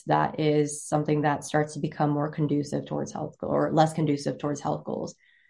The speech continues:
So when it comes to how alcohol affects fitness goals, for example, it play-, it contributes to, like, a myriad of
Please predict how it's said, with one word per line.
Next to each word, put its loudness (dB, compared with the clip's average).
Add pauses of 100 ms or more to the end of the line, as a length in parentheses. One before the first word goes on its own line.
(100)
So 6
when 4
it 2
comes -4
to 2
how 6
alcohol 2
affects -2
fitness -2
goals, -4
for -2
example, 0 (420)
it 4
play-, 2 (680)
it 2 (560)
contributes 4
to, 4
like, 2
a 0
myriad -2
of 2